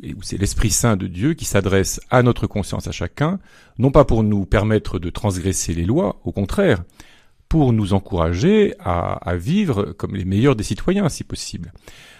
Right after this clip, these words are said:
Donc, la, l'attitude chrétienne, ça n'a jamais été de se mettre en dehors des lois du, de l'État, et en l'occurrence pour nous, les lois de la République. Ça a toujours été, au contraire, d'essayer de les vivre intérieurement,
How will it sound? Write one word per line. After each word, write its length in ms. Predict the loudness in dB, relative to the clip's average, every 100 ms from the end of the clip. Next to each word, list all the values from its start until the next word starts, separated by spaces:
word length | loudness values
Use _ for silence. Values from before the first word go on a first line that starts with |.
| _
Donc, 180 | -10 -4
la, 80 | 0
l'attitude 400 | 2 2 0 -2
chrétienne, 380 | -2 0 2 2
ça 80 | 2
n'a 100 | 2
jamais 240 | 4 4
été 240 | 2 2
de 160 | 2 0
se 180 | -6 -4
mettre 260 | -2 0 -2
en 80 |
dehors 340 | 2 6 6 6
des 140 | 4
lois 340 | 2 4 4 4
du, 240 | -2 -12
de 180 | -8 -6
l'État, 520 | -4 0 4 4 2 -4
et 140 | -6 -6
en 60 |
l'occurrence 420 | -8 -10 -4 -4
pour 180 | -2 -2
nous, 120 | 0
les 100 | 2
lois 160 | 2 2
de 60 | 0
la 80 |
République. 480 | -4 -2 -2 -2 -2 -12 -20 -20 -20 _
Ça 80 | -8
a 40 |
toujours 240 | 0 4 4
été, 140 | 4
au 80 | 2
contraire, 300 | 2 0 0
d'essayer 280 | -2 0 0
de 100 | 2
les 140 | 0
vivre 460 | 0 2 2 -2 -6 -2
intérieurement, 760 | -2 2 2 2 2 2 0